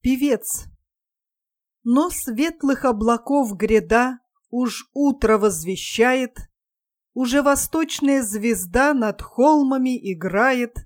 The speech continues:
редеет сумрак. Сквозь туман проглянули равнины, и дальний лес,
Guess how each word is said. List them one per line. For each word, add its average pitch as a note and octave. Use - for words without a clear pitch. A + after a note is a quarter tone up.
редеет G#3+
сумрак. F#3+
Сквозь C#4
туман B3+
проглянули A#3+
равнины, A3
и G#3+
дальний G3
лес, A3+